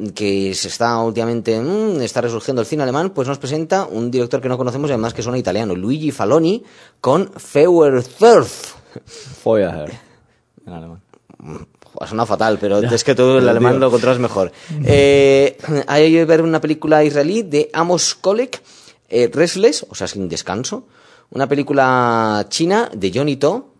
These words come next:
Speaker 1: Johnny To, Johnny To, mm, pero Johnny To no, es que no me parece muy de festivales lo que hacía, pero bueno. Eh, Sparrow, que no creo que sea Jack Sparrow. Eh,
Speaker 2: Yo.
Speaker 1: una japonesa de Yoji Yamada, <laughs> Yoshi he llamado,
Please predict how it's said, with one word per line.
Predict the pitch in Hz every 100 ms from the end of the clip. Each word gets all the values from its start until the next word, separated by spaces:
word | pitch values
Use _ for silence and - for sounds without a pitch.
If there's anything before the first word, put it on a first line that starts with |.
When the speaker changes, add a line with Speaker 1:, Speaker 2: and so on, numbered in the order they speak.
| _ -
Speaker 1:
Johnny | 90 95 107
To, | 87 123 254
Johnny | 87 98
To, | 175 214 107 92 - - - -
mm, | - - 80 82 78
pero | 80 78 78
Johnny | 92
To | 92 110
no, |
es | 127
que | 127
no | 165
me | 101
parece | 85 85
muy | 87
de | 80
festivales | - - - 123
lo | 101
que | 80
hacía, | 110
pero | 123
bueno. | 90 95 - - _
Eh, | - -
Sparrow, | 107 - 147 156 196 254 - _ - 98
que | 98
no | 95
creo | 90 101
que |
sea | 95 98
Jack | 98
Sparrow. | 87 - 123 139 202 - _ _ -
Eh, | 107 123 123 -
Speaker 2:
Yo. | 143
Speaker 1:
una | 143
japonesa | 139 139 131 160 - 202
de | 156 175 190 113
Yoji | 123 160 160 160 156 135
Yamada, | 120 123 165 180 277 247 147 -
<laughs> | - 123 120
Yoshi | 131 110 117 135 147 131
he | 123
llamado, | 113 117 170